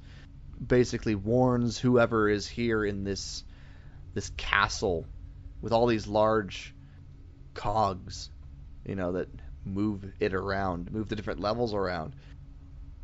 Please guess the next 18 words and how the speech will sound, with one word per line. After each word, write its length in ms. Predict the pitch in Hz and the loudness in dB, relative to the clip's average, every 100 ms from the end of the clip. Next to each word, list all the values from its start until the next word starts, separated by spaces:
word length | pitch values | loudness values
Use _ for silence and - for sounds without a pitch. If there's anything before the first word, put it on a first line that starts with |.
| - - - | -14 -14 -2
to 500 | 143 131 113 104 98 - - - - - - - | 4 4 4 0 -4 -10 -14 -16 -16 -14 -12 4
be 160 | 143 131 | 8 8
afraid, 580 | - 120 101 - - - | 8 6 6 4 -6 -8
because 280 | - 113 101 | 2 2 4
he 100 | 127 | 6
will 120 | 120 | 8
never 260 | 120 113 110 | 6 6 4
stop 260 | - 104 | 4 4
hunting 400 | - 110 101 95 | 4 2 2 2
them 240 | 87 87 87 | 4 2 2
because 260 | - 101 | 2 2
of 120 | 98 | 6
what 180 | 107 - | 4 6
they 100 | 98 | 6
have 180 | 95 92 | 6 6
done 300 | 98 95 85 | 6 6 4
to 60 | 85 | 2
Clara. 540 | - 90 67 - | 6 6 6 4